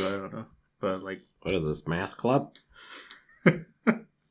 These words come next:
Speaker 1: I, do you know I was actually in chess club too?
Speaker 2: Oh, really?
Speaker 1: Yeah.
Speaker 2: I really like chess. I n-, was in never or have never been in any kind of classes or, like, clubs or anything.
Speaker 1: Mm-hmm. Yeah, no, I,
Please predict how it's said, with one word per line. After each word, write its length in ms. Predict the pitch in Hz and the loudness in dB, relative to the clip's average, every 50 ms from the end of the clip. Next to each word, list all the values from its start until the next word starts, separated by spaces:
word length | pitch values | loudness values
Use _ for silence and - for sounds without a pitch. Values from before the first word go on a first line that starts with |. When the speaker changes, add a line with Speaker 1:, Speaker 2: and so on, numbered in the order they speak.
| _ - - - - - - - - - - - | _ -12 -10 -8 -8 -6 -4 -4 -4 -2 2 6
Speaker 1:
I, 140 | 117 110 | 6 6
do 140 | 110 113 117 | 8 8 8
you 120 | 120 120 117 | 10 10 12
know 120 | 113 101 | 10 10
I 100 | 98 104 | 8 6
was 180 | 107 110 - 113 | 4 4 4 4
actually 340 | 104 101 101 - 110 101 | 4 2 2 0 0 0
in 120 | 98 95 92 | 2 0 0
chess 280 | - 101 95 92 - | -2 -2 -2 -2 -4
club 260 | - - 113 110 113 - - - | -6 -4 -2 -2 -2 -4 -10 -12
too? 220 | - - 110 113 - - - - - _ _ _ - | -8 -6 -6 -6 -8 -12 -20 -20 -20 _ _ _ -2
Speaker 2:
Oh, 160 | 85 87 85 | 2 2 4
really? 260 | 73 73 78 85 - - - _ _ _ - | 4 4 4 2 0 -2 -8 _ _ _ -4
Speaker 1:
Yeah. 300 | 95 92 90 92 92 92 | 0 2 2 2 2 4
Speaker 2:
I 80 | 90 107 | 4 6
really 260 | 120 120 120 117 104 | 6 8 8 8 6
like 280 | 82 73 78 87 - - | 6 4 4 2 0 0
chess. 440 | - 101 98 104 104 - - - | 0 2 2 2 2 0 -4 -2
I 180 | 71 73 78 76 - - | 0 0 0 0 0 0
n-, 140 | 85 85 82 | 0 2 2
was 220 | 85 80 76 78 78 | 2 2 0 0 2
in 260 | 78 80 80 76 73 | 2 2 2 2 2
never 760 | 73 73 76 73 78 76 76 73 71 71 71 64 50 - - - | 0 0 0 0 2 2 4 4 4 2 2 0 -2 -4 -8 -10
or 360 | - 71 67 - - - - _ - 67 73 | -8 -6 -6 -6 -8 -12 -16 _ -16 -12 -10
have 180 | 76 80 - 82 | -10 -6 -2 0
never 240 | 82 80 71 73 | 0 0 0 0
been 220 | 71 73 71 71 76 | -2 0 -2 0 0
in 140 | 76 73 71 | 0 0 0
any 220 | 71 71 71 71 | 0 0 -2 -2
kind 260 | - - 69 65 65 | -4 -4 -6 -4 -4
of 220 | 65 65 65 62 - - - - _ _ _ _ _ _ _ _ _ _ - | -4 -4 -6 -6 -8 -12 -16 -20 _ _ _ _ _ _ _ _ _ _ -18
classes 760 | - - - 67 67 71 71 - - 71 71 71 69 71 | -10 -4 0 2 2 2 2 0 -2 -4 -4 -4 -4 -4
or, 320 | 76 71 67 64 65 65 62 | -4 -4 -2 -2 -4 -4 -4
like, 260 | 62 62 64 62 - | -6 -6 -6 -8 -8
clubs 440 | - - - 65 65 69 69 76 78 | -8 -6 -4 -2 -2 -2 -2 -2 -2
or 100 | 76 76 | -2 0
anything. 240 | 80 82 87 95 95 - _ - - | 0 0 -2 -4 -6 -10 _ -14 -8
Speaker 1:
Mm-hmm. 260 | - 101 92 92 92 95 95 - _ _ _ _ _ _ _ _ _ _ _ _ _ _ _ _ _ _ _ _ _ _ | -6 -4 -4 -4 -6 -8 -10 -16 _ _ _ _ _ _ _ _ _ _ _ _ _ _ _ _ _ _ _ _ _ _
Yeah, 340 | - 95 92 95 95 95 92 | -4 0 0 2 2 0 -2
no, 200 | 92 95 95 98 | -2 -2 -2 0
I, 320 | 98 104 104 104 107 110 | 2 2 4 2 2 0